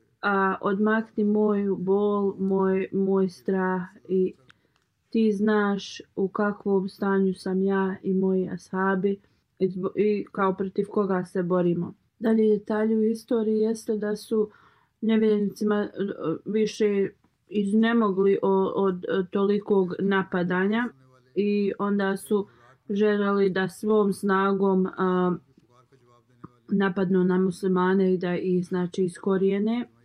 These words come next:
Na način na koji su nevjernici bili u mogućnosti, znači, da opkruže cijelu Medinu i, e, na-,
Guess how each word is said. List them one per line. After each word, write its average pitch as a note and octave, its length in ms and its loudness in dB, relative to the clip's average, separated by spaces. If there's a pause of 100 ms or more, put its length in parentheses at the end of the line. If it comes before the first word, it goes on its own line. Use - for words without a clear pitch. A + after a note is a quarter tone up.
(640)
Na G#3 120 2
način B3 380 0
na C4+ 140 0
koji C4 240 0
su A#3+ 160 -8
nevjernici A#3+ 540 0
bili A#3 300 2
u A3 80 2
mogućnosti, A3 760 -2
znači, G#3+ 400 -2
da G3+ 160 0
opkruže G#3 680 -2
cijelu G3+ 480 0
Medinu F#3+ 600 0 (680)
i, G3+ 540 2
e, G3 140 -2
na-, G3 420 -2